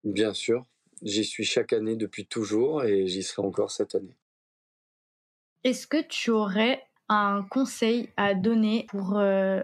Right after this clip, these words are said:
Speaker 2: l'apnée en général, pour commencer l'apnée pour, euh, les gens, euh, qui débutent ?
Speaker 1: Ne jamais, jamais, jamais débuter seul et ne jamais pratiquer seul. La plongée en apnée, elle se pratique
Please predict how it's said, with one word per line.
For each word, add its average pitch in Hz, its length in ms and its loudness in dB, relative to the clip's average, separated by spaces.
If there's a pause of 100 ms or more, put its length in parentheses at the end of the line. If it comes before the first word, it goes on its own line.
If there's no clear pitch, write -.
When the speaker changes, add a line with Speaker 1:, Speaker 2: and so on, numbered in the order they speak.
(120)
Speaker 2:
l'apnée 220 680 2
en 202 180 0
général, 202 600 2
pour 196 280 -6
commencer 226 600 2
l'apnée 208 460 2
pour, 190 400 -2
euh, 185 140 4
les 190 260 2
gens, 202 360 0
euh, 185 180 4 (100)
qui 202 300 0
débutent ? 202 640 0 (440)
Speaker 1:
Ne 123 160 2
jamais, 165 540 0 (220)
jamais, 135 560 -2
jamais 120 360 0
débuter 110 600 -2
seul 120 560 0
et 131 100 -4
ne 123 140 2
jamais 113 360 0
pratiquer - 500 -6
seul. 101 420 -2 (100)
La 107 140 -2
plongée 113 340 -2
en 113 120 0
apnée, 127 540 0
elle 117 200 -2
se - 220 -4
pratique - 720 -6